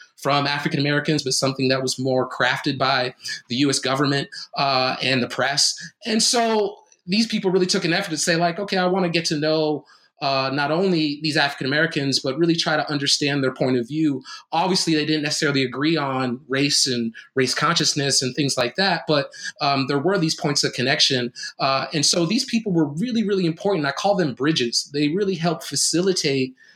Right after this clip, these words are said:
these sort of projects and initiatives that African Americans and Caribbean peoples were trying to, to put in place on the ground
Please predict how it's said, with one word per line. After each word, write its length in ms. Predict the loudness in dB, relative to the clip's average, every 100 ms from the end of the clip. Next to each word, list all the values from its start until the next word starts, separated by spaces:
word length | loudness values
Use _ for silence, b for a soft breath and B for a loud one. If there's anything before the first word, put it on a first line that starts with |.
| b
these 460 | -4 0 2 2 2
sort 220 | 2 0
of 80 | -2
projects 520 | 0 0 2 0 -2
and 120 | -2
initiatives 500 | 0 2 2 0 -2
that 140 | 0 0
African 260 | 0 -2
Americans 500 | 0 0 0 0 2
and 220 | 2 0 -2 B B B
Caribbean 440 | -2 0 2 0 0
peoples 380 | 0 0 0
were 40 | 0
trying 360 | 0 2 0
to, 360 | 2 2 2 -2 B B
to 80 | -4
put 180 | 0 0
in 120 | 0
place 500 | 0 0 2 0 -2 -2
on 200 | 2 2
the 60 |
ground 640 | 2 0 2 2 0 -2